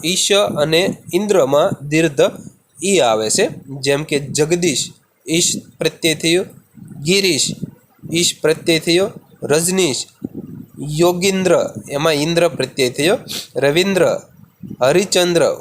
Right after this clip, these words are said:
વગેરેમાં દીર્ઘ ઈ આવે છે. અગિયાર, કોઈ પણ શબ્દમાં વતી અને મતી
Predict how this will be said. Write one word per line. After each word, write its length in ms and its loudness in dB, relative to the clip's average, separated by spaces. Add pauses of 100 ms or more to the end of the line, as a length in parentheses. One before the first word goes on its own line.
(100)
વગેરેમાં 960 0
દીર્ઘ 600 0
ઈ 160 0
આવે 280 2
છે. 380 -2 (2000)
અગિયાર, 420 2
કોઈ 220 0
પણ 240 0
શબ્દમાં 880 0
વતી 400 0
અને 200 2
મતી 500 -2